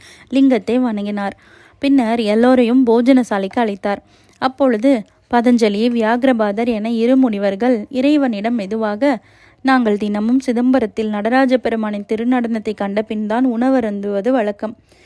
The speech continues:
இன்றைக்கு என்ன செய்கிறதென்று தெரியவில்லை" என்றனர். ஈஸ்வரன் சிரித்தபடி, "என்னை ஈசன் என்று வணங்குகிறீர்கள். நான் ஆடுகிறேன் நடனம் அற்புதமாக, சரிதானா?" என்று கேட்டார். "ஆயினும் சிதம்பரத்தில் உள்ளது போல் இருக்குமா?" என வினவினர் முனிவர் இருவரும்.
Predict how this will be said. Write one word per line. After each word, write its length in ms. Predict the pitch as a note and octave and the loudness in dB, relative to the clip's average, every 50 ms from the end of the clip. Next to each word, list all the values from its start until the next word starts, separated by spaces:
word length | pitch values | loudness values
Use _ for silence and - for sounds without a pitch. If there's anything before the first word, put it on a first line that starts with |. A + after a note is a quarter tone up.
| - _ _ | -20 _ _
இன்றைக்கு 560 | - B3 B3 A#3 A#3 G#3+ G3 - - C4+ C4 | -2 0 0 0 0 -2 -4 -2 0 0 0
என்ன 280 | A#3 G#3 G#3 A3 B3+ C#4+ | 0 -2 -2 -2 -2 -2
செய்கிறதென்று 680 | - B3 A#3 A3+ A3+ A3+ A3 G3+ G#3 G3+ G#3+ A#3+ C4+ | -2 -2 -2 0 0 0 -2 -2 -4 -4 -4 -4 -2
தெரியவில்லை" 520 | - A3+ G#3+ A3+ A3+ A3+ G#3 G3 G3 A3 B3 | -2 0 0 0 0 0 0 -2 -2 0 0
என்றனர். 440 | C4 A#3+ G#3 A3 G#3+ G#3+ G#3 - - _ _ _ - - _ _ | 0 0 -2 -4 -6 -6 -8 -8 -12 _ _ _ -20 -20 _ _
ஈஸ்வரன் 680 | - C4+ D4+ - - - D4+ A#3+ G#3 G3+ G#3 A#3+ B3 G#3+ - | -2 -2 -2 -2 -2 0 0 0 0 0 0 0 -2 -2 -2
சிரித்தபடி, 680 | - B3+ B3+ C#4+ C#4+ - B3+ G#3 A3 A3+ A#3 C#4+ C#4+ A3 F#3+ _ _ - - _ _ | -4 -4 -2 -2 0 -2 -2 0 0 0 2 2 0 0 -2 _ _ -20 -20 _ _
"என்னை 240 | A#3 A#3 A#3 A#3 A3+ G#3+ | -4 -2 0 0 0 0
ஈசன் 300 | A3 C4 D4+ - - E4+ | 0 0 0 0 2 0
என்று 340 | C4+ A3+ G#3+ A3 D4 E4+ D#4 | 2 2 2 0 0 2 2
வணங்குகிறீர்கள். 760 | B3+ A3 A3 G#3+ G#3 G3+ G3 G3+ F#3+ F#3 G3 G3+ G#3+ A3+ A#3 A3+ - - - - - _ | 2 0 0 -2 -2 -2 -2 -4 -4 -6 -4 -2 -2 -2 -4 -6 -10 -16 -20 -20 -20 _
நான் 300 | - A3 A3 A3 A#3 A#3+ | -10 -6 -4 -4 -2 -2
ஆடுகிறேன் 500 | A#3 A3+ A#3 B3+ C#4+ C#4 D4+ C#4+ C#4+ C4 | -2 -2 -2 -2 -2 0 0 0 0 0
நடனம் 500 | A3+ G#3 G3+ G3 G#3 A3 G#3+ G3+ G3 F#3+ G3 | 0 0 -2 -2 -2 -2 -2 -4 -6 -6 -6
அற்புதமாக, 840 | G#3 G#3 G#3 - - A#3+ A#3 B3 A3+ A3 A3 A3+ A#3 G#3+ G3+ G3+ G#3 G3 - - | -6 -8 -8 -6 -4 -4 -2 -2 -2 -2 -2 -2 -2 -2 -4 -4 -6 -6 -6 -6
சரிதானா?" 540 | G#3+ G#3 A3+ G#3+ A3+ G#3 G3+ G3+ B3 D4 | -6 -4 -4 -4 -6 -6 -2 0 2 4
என்று 260 | D#4 C4+ A3 G#3+ B3+ C4 | 4 4 2 0 -2 -4
கேட்டார். 440 | - A3 G3+ G3+ - G3 G3+ - - _ _ _ _ _ _ _ | -4 -4 -4 -2 -2 -4 -4 -4 -8 _ _ _ _ _ _ _
"ஆயினும் 520 | - - A3+ A#3 A#3 A3+ A3+ C4 D4 C4+ G#3 | -6 -2 0 2 2 4 4 4 4 4 4
சிதம்பரத்தில் 640 | - - A3+ A#3 B3+ C4 C#4+ D4 C#4+ C#4+ - C#4+ C#4+ | 0 -2 0 4 6 6 6 6 4 4 2 2 4
உள்ளது 300 | C#4 C4+ C4+ C4+ C4+ C4 | 4 4 4 2 2 0
போல் 220 | - D#4 E4+ E4 | 0 0 2 2
இருக்குமா?" 520 | D4 B3+ B3 - - A3+ A3 A3+ A#3+ A#3 | 2 2 0 0 -2 -2 -2 0 -2 -2
என 240 | G#3 G3+ G#3 G#3+ A3+ | -2 -2 -2 -2 -2
வினவினர் 560 | A3 G#3+ G#3+ A3 A3 G#3+ G#3 G3 G#3 B3 C4+ C#4+ _ _ - | -2 -2 -2 -2 -4 -4 -4 -2 -2 -4 -4 -6 _ _ -8
முனிவர் 400 | A3+ A3 G#3+ A3 G#3+ G#3+ G3+ G3 | -6 -6 -4 -2 -2 -2 -2 -2
இருவரும். 440 | F#3+ F#3+ G3 G3 G3 G3 G3 G3 | -2 -4 -2 -2 -4 -4 -6 -8